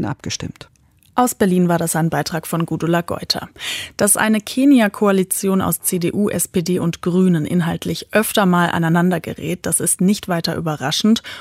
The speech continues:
Speaker 2: Und so hat es sich ja auch schon gezeigt bei der ersten schwarz-rot-grünen Koalition in Sachsen-Anhalt. Seit zweitausendsechzehn regiert diese Konstellation in Magdeburg. Die aktuelle Koalitionskrise berührt aber fundamentalere Fragen. Es geht um Neonazi-Vorwürfe gegen einen C-D-U-Politiker und den Umgang seiner Partei mit ihm.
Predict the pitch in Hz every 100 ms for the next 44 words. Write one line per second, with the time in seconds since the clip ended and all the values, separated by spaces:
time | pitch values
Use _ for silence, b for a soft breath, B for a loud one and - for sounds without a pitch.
0 | B 202 190 175 175 185 160 - 165 160
1 | - 156 147 - 156 156 - - 156 147
2 | - 156 156 156 156 - 160 - 160 156
3 | - - 160 170 - - 196 202 180 175
4 | 185 170 170 - - 165 160 151 143 -
5 | 190 160 151 - - B B B - 196
6 | 185 - 180 180 165 165 196 220 - -
7 | 220 220 196 180 190 190 185 151 147 147
8 | - 143 143 151 139 - - 147 135 190
9 | 151 - - - - - B B B B
10 | 208 - 262 - 285 202 156 - 160 147
11 | - 165 160 160 - 185 185 202 190 196
12 | 226 175 180 175 190 180 165 156 - 254
13 | 170 - - - 131 160 220 - - 214
14 | 226 196 185 196 247 254 247 240 247 -
15 | 220 226 220 226 - 233 208 185 185 175
16 | 170 170 - 170 - 196 - 226 226 226
17 | 233 240 226 196 190 175 - 220 233 208
18 | 196 185 170 175 175 185 - 226 240 175
19 | - 165 190